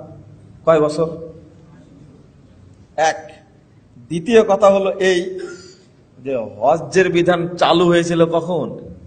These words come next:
একে আদম আলাইহিস সালামের সময় চালু হয়েছে না ইব্রাহিম আলাইহিস সালামের সময় চালু হয়েছে? আটষট্টি পৃষ্ঠায় মূল উর্দু এবং একশো ষাট পৃষ্ঠায় কেতাব ঘর পড়তে ওর অনুবাদে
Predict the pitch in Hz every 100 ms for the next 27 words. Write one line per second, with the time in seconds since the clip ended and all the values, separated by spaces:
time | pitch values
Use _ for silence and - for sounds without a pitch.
0 | - - - _ _ _ _ _ _ _
1 | - 139 151 110 151 170 175 170 - 170
2 | 175 - - 175 160 175 175 180 202 220
3 | 185 175 170 180 175 170 - 175 170 175
4 | 175 165 151 - - - - - - -
5 | - - - - - _ _ _ _ -
6 | 175 - - 247 254 247 220 - - 214
7 | 180 208 208 196 196 - 196 135 - -
8 | - - 160 170 180 180 190 165 - 226
9 | - 233 - - 185 196 196 214 151 185
10 | 185 196 190 190 170 175 196 190 180